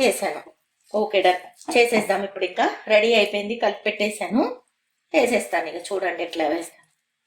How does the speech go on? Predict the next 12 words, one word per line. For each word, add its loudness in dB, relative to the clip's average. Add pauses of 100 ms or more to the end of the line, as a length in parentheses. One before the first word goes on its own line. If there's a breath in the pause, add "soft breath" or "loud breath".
(380)
ఇట్లా -8
కొంచెం -12
ఆయిల్ -8
వేసుకొని -8 (1500)
ఇలా -6 (100)
రాసుకొని -6 (2500)
చిన్నగా -18 (1800)
ముద్ద -18 (100)
ఇలా -4
చేసుకొని -14 (1900)
చిన్నగా -12
ఇట్లా -12